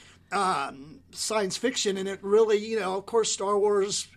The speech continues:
has its place, but this is right behind that as a, as probably one of the more important scientific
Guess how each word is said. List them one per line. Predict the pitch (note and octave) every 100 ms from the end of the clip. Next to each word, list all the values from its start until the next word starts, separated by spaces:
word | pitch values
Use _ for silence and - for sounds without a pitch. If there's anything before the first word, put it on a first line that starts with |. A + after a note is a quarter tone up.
| D#3 -
has | G3 F3+
its | D#3+
place, | - B3+ C4 F#3+ F3
but | - F3
this | G#3 G#3
is | A3+
right | E3+ G#3 G3+
behind | F3 F#3 A#3+ A#3
that | F3
as | E3 D#3+
a, | D#3+ D3+
as | D#3+ D#3
probably | C#3+ F#3 F#3+
one | G3+
of | G3+
the | G3
more | G#3
important | G3 - G#3 G3+
scientific | F3 F#3+ F#3 G3+ F3+ -